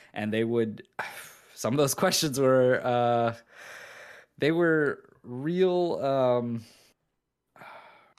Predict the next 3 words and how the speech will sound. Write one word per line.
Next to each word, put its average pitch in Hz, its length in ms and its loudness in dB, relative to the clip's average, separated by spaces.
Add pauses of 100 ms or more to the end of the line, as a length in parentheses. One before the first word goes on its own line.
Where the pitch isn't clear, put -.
(380)
real 220 760 -2
just - 420 -2 (200)
wacky, 165 680 -4